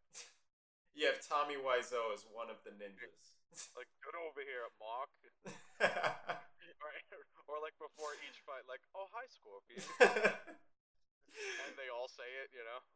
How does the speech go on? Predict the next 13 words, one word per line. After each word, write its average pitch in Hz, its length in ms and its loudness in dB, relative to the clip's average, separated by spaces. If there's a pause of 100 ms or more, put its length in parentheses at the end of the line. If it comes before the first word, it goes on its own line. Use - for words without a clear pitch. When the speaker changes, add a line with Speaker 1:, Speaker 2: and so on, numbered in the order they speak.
(200)
Speaker 2:
Like, 120 160 -8
like 123 160 -8
in 131 80 -12
the 123 160 -10
movie, 117 400 -10
that, 120 240 -8
that 120 160 -10
movie 107 240 -18
was 101 160 -14
just - 240 -18
great. 98 320 -6 (320)
Speaker 1:
Oh 107 280 -4
my - 80 -16